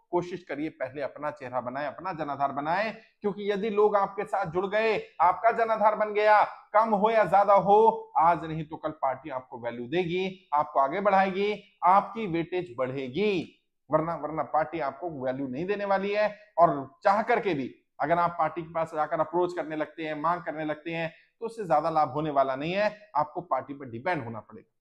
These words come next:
और यदि backend पर भी काम करना है, तो भी parallelly अपनी team बनाइए, इतनी मजबूत team बनाइए कि आपकी team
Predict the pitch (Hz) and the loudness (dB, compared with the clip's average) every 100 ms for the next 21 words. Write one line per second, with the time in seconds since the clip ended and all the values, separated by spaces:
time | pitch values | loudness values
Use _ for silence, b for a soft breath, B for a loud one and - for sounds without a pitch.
0 | _ - 180 165 - 123 117 156 165 175 | _ 0 2 2 -4 -8 -8 -8 -6 -6
1 | 185 180 175 180 190 196 196 _ 269 269 | -4 -4 -2 -4 -2 -4 -6 _ -2 0
2 | 269 277 190 170 185 190 165 160 143 135 | 0 0 -2 0 -2 -2 -4 -8 -8 -6
3 | 131 165 190 208 214 - _ 202 202 277 | -4 -2 0 -2 -4 -8 _ -10 -6 0
4 | 277 220 214 214 233 220 214 220 233 254 | 0 0 -2 -4 -4 0 0 2 2 2
5 | - - - 185 180 - 220 190 - _ | -2 -10 -2 -2 -2 -6 -12 -12 -14 _
6 | 175 170 | -8 -6